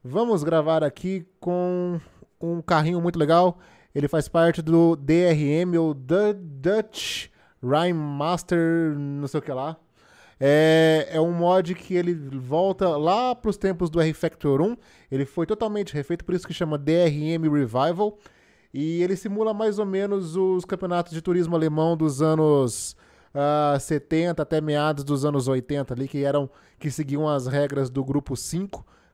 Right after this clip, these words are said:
carros com turbo violentíssimo, com um torque bizarro quando o turbo entra.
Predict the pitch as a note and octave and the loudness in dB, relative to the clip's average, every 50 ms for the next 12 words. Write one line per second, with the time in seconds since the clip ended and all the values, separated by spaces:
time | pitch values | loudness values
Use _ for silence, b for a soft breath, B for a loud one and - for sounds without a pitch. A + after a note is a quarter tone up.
0 | b _ _ - C#3+ D3+ D3 E3 D#3+ C#3+ - - D#3 D#3 C#3 B2+ _ - E3 E3+ | b _ _ -6 -4 -4 -4 -6 -10 -10 -10 -8 -8 -8 -8 -10 _ -2 -2 0
1 | D#3+ D#3+ D3 C3 C#3 D#3 E3 D3+ D3 C#3 B2 - - F#3+ G#3 - - F#3+ F#3 F3 | 0 0 -2 0 0 0 2 2 0 -2 -6 -8 -8 -8 -8 -8 -8 -8 -8 -8
2 | F3 F3 E3+ D#3+ D3 C3 - - D3+ D#3 D#3 D#3 D#3 C#3 B2+ B2 C3 D3 F3 D#3+ | -6 -6 -6 -6 -8 -10 -6 -2 -2 0 -2 -2 -6 -12 -16 -12 -8 -6 -6 -6
3 | C3+ B2 D3+ D3+ F3 F#3 F3 F3 D#3+ D3+ - D#3 D3+ D3 D3 C#3+ C#3 - D3+ D3+ | -2 -2 0 0 0 0 -2 -4 -8 -4 -2 -2 0 0 0 -2 -2 -2 -2 -2
4 | C#3+ C3 B2+ B2+ D3 F3+ F#3 - G3 F#3 | -2 -4 -6 -6 -4 -6 -6 -6 -10 -10